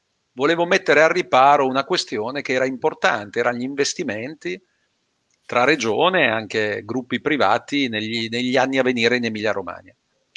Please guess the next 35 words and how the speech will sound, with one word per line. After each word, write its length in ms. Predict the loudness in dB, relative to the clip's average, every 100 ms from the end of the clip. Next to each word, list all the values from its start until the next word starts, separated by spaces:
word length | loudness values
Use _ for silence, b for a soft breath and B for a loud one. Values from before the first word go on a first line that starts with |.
| B B B B _
Eh, 360 | 2 6 6 4 -2 -18
gli 220 | -2 0 4
dissi, 400 | 4 6 4 4
mentre 300 | 0 0 -2
firmavo 540 | 0 2 4 4 4
a 60 | 4
casa 280 | 2 2
loro, 440 | 0 0 -4 -6 -10
"Se 240 | -4 -2 0
vinco 400 | 0 0 2 2
io, 500 | 2 2 0 -2 _
con 240 | 2 2 2
me, 460 | 0 2 0 -4 _ _ _ _ _
la 140 | 0 2
soglia 500 | 4 6 6 4 2
che 100 | 2
avete 320 | 0 2 2
oggi 260 | 2 0 -4
di 140 | -4
privato 440 | -2 2 2 0
qui 300 | -6 -10 -12 -10
non 180 | -4 -2
aumenterà. 560 | -2 -4 0 2 2
Ve 100 | 0
lo 100 | -2
dico 240 | -2 -2 -4
prima, 420 | -4 -2 -4 -6 _ _ _ _ _ _ _
perché 200 | -4 -2
abbiamo 220 | 2 4
lavorato 400 | 4 6 4 2
bene 160 | -2 -6
insieme, 600 | -4 -6 -4 -6 -8 -12 _ _ _ _
perché 260 | -4 0
secondo 320 | 0 0 0 2
me, 400 | 2 0 -4